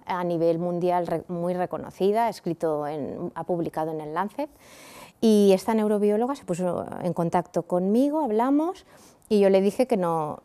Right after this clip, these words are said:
no me podía quedar con los brazos cruzados. Y bueno, me dijo, "Pues lo que tú quieras, Susana". Y yo dije, "Pues mira, mm, voy a hacer lo que pueda para conseguir fondos para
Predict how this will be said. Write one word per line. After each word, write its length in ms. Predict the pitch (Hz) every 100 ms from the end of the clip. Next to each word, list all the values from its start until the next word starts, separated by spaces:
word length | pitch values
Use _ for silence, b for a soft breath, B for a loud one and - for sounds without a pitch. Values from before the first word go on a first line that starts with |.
| -
no 180 | 185
me 120 | 180 170
podía 240 | 165 160
quedar 340 | 165 170 165 160
con 160 | - 156
los 120 | 156
brazos 340 | 156 170 170
cruzados. 640 | - 175 - 226 240 196 - B B B B B -
Y 880 | 214 202 185 170 160 156 156 156 151
bueno, 240 | 165 170
me 80 | 175
dijo, 180 | 156 165
"Pues 320 | 147 143 -
lo 80 | 151
que 100 | 156
tú 120 | 185
quieras, 260 | 170 147 -
Susana". 500 | 147 170 160 147 143
Y 100 | 147
yo 80 | -
dije, 220 | 151 147
"Pues 180 | 151 151
mira, 260 | 156 139 147
mm, 360 | 151 156 156
voy 140 | 160 185
a 60 |
hacer 680 | 185 202 202 202 208 202 202
lo 140 | 196 175
que 120 | 180
pueda 340 | 185 202 226
para 180 | 226 180
conseguir 460 | 170 160 165 175 175
fondos 440 | 202 180 185 214
para 460 | - 185 165 156